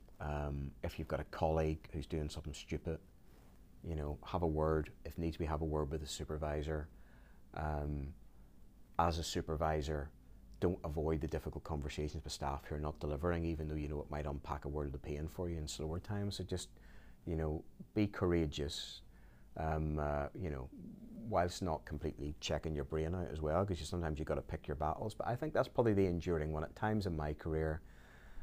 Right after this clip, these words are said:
I haven't challenged things. I've walked past things. I've let standards slip over time. I haven't had a hard conversation with a boss or a peer,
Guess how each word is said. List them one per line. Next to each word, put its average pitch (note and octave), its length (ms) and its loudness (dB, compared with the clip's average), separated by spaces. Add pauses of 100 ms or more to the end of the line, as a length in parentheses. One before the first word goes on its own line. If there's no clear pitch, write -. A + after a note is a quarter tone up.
(260)
I E2+ 60 4
haven't F2 380 2
challenged D#2 440 2
things. D#2 460 0
I've D#2+ 200 -4
walked F2 380 2
past D2+ 420 -2
things. D#2 320 -2
I've D2+ 120 -4
let D#2+ 220 0
standards D#2+ 540 -2
slip - 280 -2
over D#2 180 0
time. D2+ 520 -2 (440)
I - 80 2
haven't E2 340 4
had E2 140 2
a D2 60 2
hard D#2+ 420 0
conversation D#2 640 -2
with D2+ 140 -2
a D2+ 40 0
boss D2+ 760 2
or D2+ 120 -4
a C#2 40 -6
peer, D2 500 -4